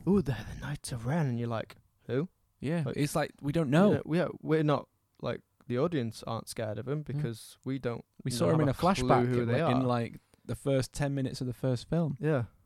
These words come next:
Speaker 2: That was all we saw.
Speaker 1: Yeah, 'cause we just don't, we just don't have a clue who they are. So,
Speaker 2: No, no.
Speaker 1: like, they're building them up to be like,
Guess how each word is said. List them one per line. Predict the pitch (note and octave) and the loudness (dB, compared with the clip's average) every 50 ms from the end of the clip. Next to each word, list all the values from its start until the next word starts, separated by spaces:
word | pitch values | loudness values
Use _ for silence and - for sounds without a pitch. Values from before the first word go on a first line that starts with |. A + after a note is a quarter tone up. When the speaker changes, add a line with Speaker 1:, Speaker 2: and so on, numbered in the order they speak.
| _ - - | _ -10 -6
Speaker 2:
That | - D3+ | -6 -4
was | C#3+ D3+ | 0 0
all | E3 D#3+ | 0 0
we | D#3 C#3+ | 0 0
saw. | - F3+ F#3 F3 D#3+ | 2 2 4 4 4
Speaker 1:
Yeah, | D3 | 4
'cause | - - D3 B2+ C3 - - - | 2 -2 -6 -6 -6 -10 -14 -14
we | C#3+ C#3+ - D#3 D3 | -12 -8 -8 -8 -8
just | - - _ | -8 -10 _
don't, | - D3+ D3 C#3+ - - _ _ _ _ _ _ _ - - _ - C3 | -2 0 0 0 -4 -10 _ _ _ _ _ _ _ -20 -20 _ -14 -8
we | C3+ C#3 D3+ | -8 -6 -8
just | D#3+ - - | -8 -10 -8
don't | - - - | -8 -6 -6
have | A#2 C#3+ C#3 C3 | -4 -4 -4 -4
a | C3 | -6
clue | - - - C3+ B2 | -6 -4 -2 -2 -2
who | B2+ B2+ A#2+ A#2 | 0 -2 -2 -2
they | A#2+ C#3+ | -2 -2
are. | E3+ E3 C#3+ | -4 -4 -6
So, | - - B2+ B2 A#2+ | -4 -2 -2 0 2
Speaker 2:
No, | C3+ D3+ D#3 D3 | 2 2 2 2
no. | C#3+ D3 - - - _ _ _ - | 0 -2 -4 -6 -14 _ _ _ -6
Speaker 1:
like, | B2+ B2 | -4 -2
they're | B2+ D3+ D#3 D3 B2 | 0 2 2 2 0
building | - C3+ C#3+ D3 C3+ B2 A#2+ | 0 0 0 0 0 0 -2
them | A2+ A#2+ | -2 -2
up | D#3 D#3 - | -2 -4 -4
to | - - | -8 -10
be | A2+ A#2+ A#2+ A2 | -8 -6 -6 -6
like, | A2 B2 | -8 -10